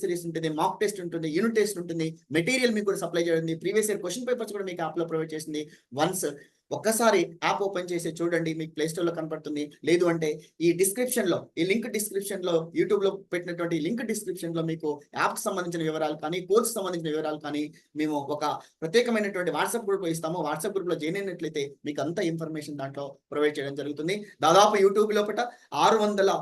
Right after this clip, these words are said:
వీడియోస్, దాదాపు ఒక సిక్స్ హండ్రెడ్ అండ్ ఫిఫ్టీ అవర్స్ వీడియోస్ మీకు కంటెంట్ ప్రొడ్యూస్ చేయడం జరిగింది. అది ఉచితంగా మీకు అందుబాటులో ఉంటుంది. అది కెమిస్ట్రీలో కానీ, మ్యాథమెటిక్స్ సంబంధించినటువంటి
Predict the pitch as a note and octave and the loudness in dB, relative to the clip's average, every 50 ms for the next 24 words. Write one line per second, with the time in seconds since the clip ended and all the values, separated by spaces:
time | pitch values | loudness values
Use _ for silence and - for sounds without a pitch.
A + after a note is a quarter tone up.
0 | - - _ _ _ C3 D3 G#3 C4 B3+ C4 B3 - - - - - C3+ D#3+ F3 | -4 -12 _ _ _ -4 -2 0 0 4 4 4 2 2 -2 -6 -4 0 0 4
1 | F#3 F#3+ F#3+ F#3 F3+ F3 E3+ E3+ E3 - A#3+ - - - B3+ A3+ G#3 G#3 G3+ G3 | 4 4 2 2 -2 -4 -4 -4 -6 -6 -4 -4 -2 -2 0 0 0 0 0 -2
2 | G3 G3+ F3+ E3+ - F#3 F#3 F3+ F3 F3 E3+ E3 E3 D#3+ D#3+ E3+ E3 F3 E3 E3 | 0 -2 -4 -2 0 0 0 0 0 -2 -2 -2 -4 0 2 2 2 2 0 0
3 | E3 E3 E3 E3 - - D3+ D3+ E3 F3 F3 E3+ E3 D#3+ D3+ D3+ - _ _ _ | -2 -4 -4 -4 -6 -6 -4 -4 -2 -2 -2 -2 -2 -2 -4 -6 -8 _ _ _
4 | _ D#3 D#3+ D#3 E3+ E3+ E3 E3+ E3 E3 E3 E3+ E3 E3+ F3 F#3 G#3 A#3 - - | _ 0 2 2 2 2 2 0 0 0 0 0 0 0 0 -2 -4 -6 -8 -12
5 | _ _ _ - - E3+ E3 E3+ E3 A3+ A3+ A#3+ A#3 A3+ G#3+ G#3 G3+ F#3+ E3 F3 | _ _ _ -2 2 2 2 2 2 2 2 4 4 4 4 4 2 0 0 0
6 | F#3 F3+ F3+ F3 F3 F3 E3+ F3 F3 F#3+ F3+ F3 E3+ E3 E3 E3 E3 F3+ F3 - | 0 0 0 0 0 -2 -4 -4 -4 -4 -4 -2 -2 -2 -2 -2 -2 -2 -4 -4
7 | F#3+ E3+ E3+ E3+ E3+ D#3+ D#3+ D#3+ E3 E3 E3 E3 D#3+ E3+ D#3 D#3 D#3 D3+ D3+ D#3 | -4 -4 -2 -2 -2 -2 -2 -2 -2 -2 -2 -4 -4 -6 -8 -8 -8 -8 -6 -8
8 | D3+ D3 D3 D3 C#3+ C#3+ | -8 -6 -8 -8 -6 -6